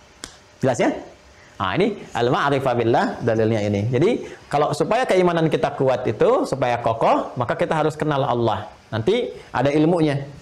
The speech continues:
Ya, ilmunya. Nah, nanti kita akan bertanya lagi, bagaimana cara mengenal Allah itu? Kemarin sudah kita kasih pendahuluan kan?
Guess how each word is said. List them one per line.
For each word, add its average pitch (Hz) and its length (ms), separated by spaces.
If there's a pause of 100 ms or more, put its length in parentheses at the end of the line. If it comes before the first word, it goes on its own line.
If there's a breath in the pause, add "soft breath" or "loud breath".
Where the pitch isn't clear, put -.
(320 loud breath)
Ya, 151 320
ilmunya. 131 480
Nah, 147 160
nanti 143 560
kita 190 240
akan 208 160
bertanya 202 320
lagi, 214 240
bagaimana 165 320
cara 226 240
mengenal 196 320
Allah 175 240
itu? 151 240 (320)
Kemarin 113 240
sudah 170 240
kita 202 480
kasih 156 240
pendahuluan 170 480
kan? 180 160